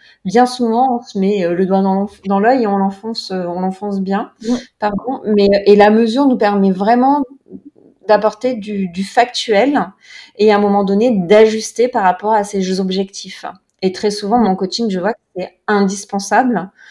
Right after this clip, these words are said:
Speaker 1: euh, puisque combien de fois je vois des personnes qui sont épuisées, qui n'y arrivent pas, mais qui, euh, lorsqu'on met, euh, bout à bout la somme, pas de leurs objectifs, mais de leurs exigences, se retrouvent devant des montagnes qu'elles devraient franchir tous les jours.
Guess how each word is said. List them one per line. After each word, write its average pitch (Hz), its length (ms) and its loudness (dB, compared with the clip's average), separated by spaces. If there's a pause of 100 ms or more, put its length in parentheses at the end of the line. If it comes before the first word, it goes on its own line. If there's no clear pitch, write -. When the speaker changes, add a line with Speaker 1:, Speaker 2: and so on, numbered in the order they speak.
(340)
Speaker 1:
euh, 185 220 4
puisque 196 420 -4
combien 220 360 2
de 208 100 0
fois 233 320 2
je 214 140 -2
vois 196 260 0
des 185 140 -2
personnes 196 480 -2
qui - 120 -14
sont - 180 -18
épuisées, 202 500 -4
qui 202 160 -8
n'y 190 140 2
arrivent 175 340 -8
pas, 247 320 0 (360)
mais 202 220 2
qui, 247 540 -4
euh, 190 100 0
lorsqu'on 202 400 0
met, 220 300 4
euh, 196 80 4
bout 202 280 -4
à 226 120 6
bout 208 200 -2
la 196 160 2
somme, 214 380 -2
pas 196 140 2
de 190 100 0
leurs 190 260 0
objectifs, 196 460 -4
mais 202 80 -2
de 170 100 -2
leurs 170 300 0
exigences, 175 760 -2 (480)
se - 140 -4
retrouvent 196 480 -2
devant 196 300 0
des 196 160 4
montagnes 214 960 4 (160)
qu'elles 208 160 0
devraient 196 260 2
franchir 196 400 -6
tous - 140 -8
les 202 160 0
jours. 214 300 -8